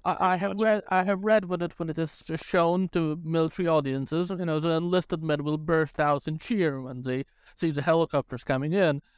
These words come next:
Speaker 2: Mm-hmm. Mm-hmm.
Speaker 1: I have
Speaker 2: Exactly.
Speaker 1: read that,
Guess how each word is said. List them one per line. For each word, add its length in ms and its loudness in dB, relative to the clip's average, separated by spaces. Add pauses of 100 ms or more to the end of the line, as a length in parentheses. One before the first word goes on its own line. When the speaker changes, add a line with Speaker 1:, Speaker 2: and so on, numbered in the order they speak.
(1000)
Speaker 2:
Mm-hmm. 200 -4 (380)
Mm-hmm. 240 -2
Speaker 1:
I 80 2
have 100 0
Speaker 2:
Exactly. 360 0
Speaker 1:
read 120 -10
that, 100 -8